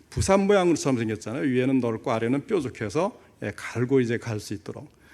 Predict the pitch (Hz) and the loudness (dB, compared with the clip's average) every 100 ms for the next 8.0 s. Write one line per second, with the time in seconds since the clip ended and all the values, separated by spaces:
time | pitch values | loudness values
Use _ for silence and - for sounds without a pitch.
0 | - 220 - 180 185 196 202 - - 175 | -2 0 2 6 6 6 2 0 -2 2
1 | 180 165 202 - 151 160 165 160 165 202 | 2 2 0 2 2 2 2 0 0 -2
2 | - - 110 127 147 160 135 113 107 104 | -4 -8 -2 0 2 2 2 0 -6 -10
3 | 92 - 98 110 127 110 - _ _ - | -12 -14 -12 -6 -6 -8 -18 _ _ -20
4 | - - 254 160 127 170 - - 143 123 | -20 -4 -2 4 6 6 4 -10 -4 0
5 | 139 151 185 170 175 214 - 95 - 175 | 0 0 4 6 6 2 -2 -6 -2 -2
6 | 170 185 190 208 190 - 196 - _ - | 0 0 2 2 0 -4 -8 -8 _ -12
7 | 117 - 190 202 214 175 - 156 202 | -6 -2 2 2 4 2 2 0 -2